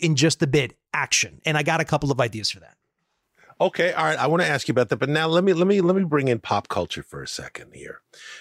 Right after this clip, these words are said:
Speaker 2: because everything you said, I, I, I have to say I do agree with. You know, we have had on the show people from Ballet Hispanico.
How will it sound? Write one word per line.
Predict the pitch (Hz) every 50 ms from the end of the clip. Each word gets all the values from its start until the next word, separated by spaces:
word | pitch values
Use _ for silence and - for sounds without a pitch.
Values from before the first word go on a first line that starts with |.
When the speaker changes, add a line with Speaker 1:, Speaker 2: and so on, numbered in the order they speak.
| - _
Speaker 2:
because | - 110 98 - - - 107 98 95 95 92 90 90 - - - - _ _ _ _ _ _ _ _ -
everything | 147 170 175 185 175 170 160
you | 147 135
said, | 113 - - 120 113 120 123 117
I, | - 92 92 92 85 - 87 87 85 85 - -
I, | 78
I | -
have | - 107 101 -
to | - -
say | - - 95 85
I | 82 80
do | 76 80 95 95 90
agree | 80 85 85 80 80
with. | 80 82 87 90 - - _ _ _ _ _ _ _ _ _ _ _ _ _
You | 95 98 92
know, | 87 85
we | 85 92 117 113
have | - - 120 120 123 117 -
had | - - 113 107 98
on | 101 101 98
the | 92 87
show | - - - 101 92 90 87 87 87 85 87 - _ _ _ _ _ _ _ _ -
people | - 110 - - -
from | - 98 87 78
Ballet | 85 82 82 85 78
Hispanico. | - 87 - - - 87 82 82 85 - - 87 80 85